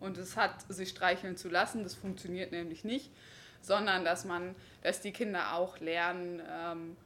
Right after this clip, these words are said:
wie reagiert heute das Tier auf mich? Hat es vielleicht heute nicht so gute Laune? Möchte es lieber in Ruhe gelassen werden? Oder hat es total Spaß daran, äh, mit mir heute was zu unternehmen?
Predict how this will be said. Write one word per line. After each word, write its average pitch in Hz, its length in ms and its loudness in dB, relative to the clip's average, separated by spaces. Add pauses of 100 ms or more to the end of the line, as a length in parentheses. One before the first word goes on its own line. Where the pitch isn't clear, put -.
(440)
wie 233 220 4
reagiert 196 640 6
heute 202 300 6
das 190 220 0
Tier 185 320 2
auf 175 200 4
mich? 190 240 -2
Hat 233 160 4
es 214 140 -6
vielleicht 190 380 2
heute 180 220 4
nicht 202 200 -4
so 202 100 -4
gute 180 240 -6
Laune? 175 380 2
Möchte 185 300 -2
es 175 120 -4
lieber 170 240 -2
in 180 80 -6
Ruhe 214 300 2
gelassen 180 480 0
werden? 165 340 0
Oder 160 480 -2
hat 185 160 2
es - 500 -6
total 196 420 4
Spaß 175 400 4
daran, 165 600 -4
äh, 165 300 -2 (400)
mit 233 200 6
mir 220 240 6
heute 202 240 4
was 196 240 2
zu 185 80 0
unternehmen? 170 580 -2